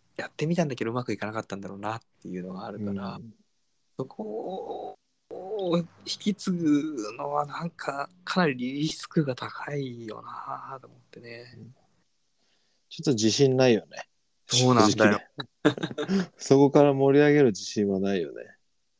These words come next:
Speaker 1: そうなんだよね。
Speaker 2: うん。
Speaker 1: 多分、俺たちがイメージしている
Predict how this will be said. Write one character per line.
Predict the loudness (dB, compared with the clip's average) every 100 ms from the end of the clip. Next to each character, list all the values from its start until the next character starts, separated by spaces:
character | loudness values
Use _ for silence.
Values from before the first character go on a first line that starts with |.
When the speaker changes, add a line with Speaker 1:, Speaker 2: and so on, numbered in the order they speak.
| _ _ -6
Speaker 1:
そ | -4
う | -4
な | -8
ん | -10
だ | -12
よ | -10
ね。 | -10 -8 -8 -10 -12 -20 _ _ _ -18
Speaker 2:
う | -14
ん。 | -4
Speaker 1:
多 | -2
分、 | -2 -6 -16 _ _ _ _ 0
俺 | 2
た | 2
ち | 2
が | 2
イ | 2
メ | 0 0
ー | 0
ジ | -4
し | -10
て | -10 -8
い | -8
る | -10 -14